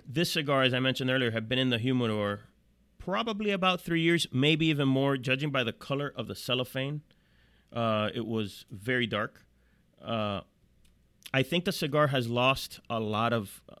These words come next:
like, in the beginning, it had that, that nice little flavor intensity,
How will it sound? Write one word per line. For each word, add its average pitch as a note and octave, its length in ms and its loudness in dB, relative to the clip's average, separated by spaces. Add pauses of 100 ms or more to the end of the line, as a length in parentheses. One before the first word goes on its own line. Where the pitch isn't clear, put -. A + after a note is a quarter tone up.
(220)
like, B2 220 0
in C3 100 2
the B2+ 60 2
beginning, D#3 320 2
it C#3 100 0
had C#3 220 -2
that, D3 200 0 (120)
that C3 200 -4 (340)
nice B2 460 -2
little C3 160 0
flavor C3+ 600 0 (160)
intensity, D3+ 540 -4